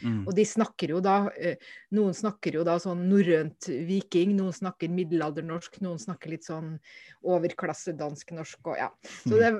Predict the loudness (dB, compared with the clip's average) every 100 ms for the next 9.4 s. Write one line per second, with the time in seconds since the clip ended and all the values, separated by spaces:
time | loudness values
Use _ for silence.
0 | 2 4 4 6 6 4 0 -2 -2 0
1 | 0 0 -2 -4 -4 -10 -2 0 0 0
2 | -2 -2 0 0 0 -2 -2 -2 -2 -8
3 | -12 -2 0 2 2 -2 -6 -6 -6 -6
4 | -12 -16 -12 2 4 4 0 -4 -2 -4
5 | -2 0 2 0 -2 -20 -20 -20 -20 _
6 | -6 -4 2 4 4 2 0 -2 -4 -4
7 | -4 -2 -4 -2 -2 -2 -4 -4 -6 -6
8 | -6 -2 0 0 -4 -6 -4 -2 -2 -2
9 | -2 0 0